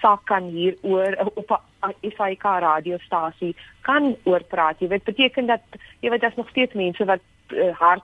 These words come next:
probeer om seker te maak dat vryheid van spraak gebeur. Maar vir my is dit, jy weet, meer kompleks van, jy weet, mense moet terug gaan werk en nie vir die, ehm, jy weet, ek het nou net die nuus gekyk en,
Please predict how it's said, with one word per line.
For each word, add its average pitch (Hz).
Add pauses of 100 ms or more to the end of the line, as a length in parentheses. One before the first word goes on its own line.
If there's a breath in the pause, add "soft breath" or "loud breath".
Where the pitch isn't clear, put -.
probeer 175
om 170
seker 196
te 185
maak 160
dat 165 (360 loud breath)
vryheid 180
van 175
spraak 170
gebeur. 175 (300 loud breath)
Maar 202
vir 233
my 208
is 226
dit, 220 (340)
jy 214
weet, 220
meer 208
kompleks 240
van, 196 (280 loud breath)
jy 214
weet, 220
mense 196
moet 247
terug 170
gaan 202
werk 160
en 196
nie 208
vir 233
die, 196 (360 loud breath)
ehm, 180 (300)
jy 226
weet, 208
ek 226
het 226
nou 214
net 233
die 247
nuus 190 (140)
gekyk 214 (100)
en, 190